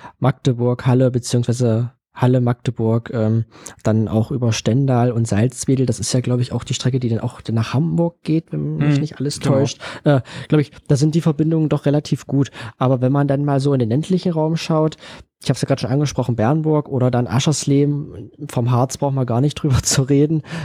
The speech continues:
Speaker 1: äh, da fährt dann so eine kleine, ja, Diesellok, ähm, und da ist man tatsächlich auch ewig unterwegs. Und ich studiere ja in Bernburg-Strenzwald und hatte mir tatsächlich auch überlegt,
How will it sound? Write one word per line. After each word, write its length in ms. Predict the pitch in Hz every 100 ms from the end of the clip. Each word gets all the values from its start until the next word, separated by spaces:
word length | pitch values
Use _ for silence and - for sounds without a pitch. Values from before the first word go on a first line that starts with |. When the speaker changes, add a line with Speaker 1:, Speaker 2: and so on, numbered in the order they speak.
| 107
Speaker 1:
äh, 240 | 135 135 120 - -
da 80 | 131
fährt 280 | 117 127 131
dann 100 | 143
so 80 | 135
eine 160 | 131
kleine, 640 | 123 135 123 135 131 117 107 - _ - -
ja, 320 | - 123 127 127 - -
Diesellok, 580 | 170 170 151 170 - - - - -
ähm, 360 | 139 135 135 131 - - - - -
und 300 | 143 131 131 - - - - - - _ -
da 80 | 147
ist 220 | 151 -
man 100 | 170
tatsächlich 500 | 151 156 156 165 120
auch 340 | 135 151 - - _ -
ewig 300 | 165 170 170
unterwegs. 500 | 165 160 147 185 -
Und 220 | 151 135 120 _ _
ich 100 | 143
studiere 240 | - 143 156
ja 60 |
in 60 | 143
Bernburg-Strenzwald 760 | 143 135 - - 160 - 185
und 100 | 147
hatte 200 | 143 160
mir 120 | 147
tatsächlich 420 | 160 143 147 147 -
auch 160 | 143
überlegt, 560 | 151 123 127 170 -